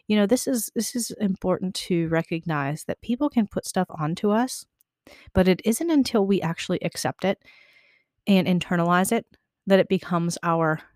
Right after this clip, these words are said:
shame and our problem. Um, we can forgive people who put these things onto us,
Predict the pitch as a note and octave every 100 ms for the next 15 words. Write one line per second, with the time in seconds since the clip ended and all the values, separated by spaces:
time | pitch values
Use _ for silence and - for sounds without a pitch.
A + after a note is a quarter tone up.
0 | - - D#3+ D#3 - - F3 D3 D#3+ D3
1 | D#3 G3 - - - - - _ _ _
2 | _ _ - F#3+ D#3 E3 - _ - A#3
3 | C4 B3+ G3 - F3+ E3+ A3+ D4+ F#3+ E3
4 | D#3 D#3+ E3 - D3+ D#3+ - D3+ D#3 C#3+
5 | D#3 - D#3+ C#3 F3+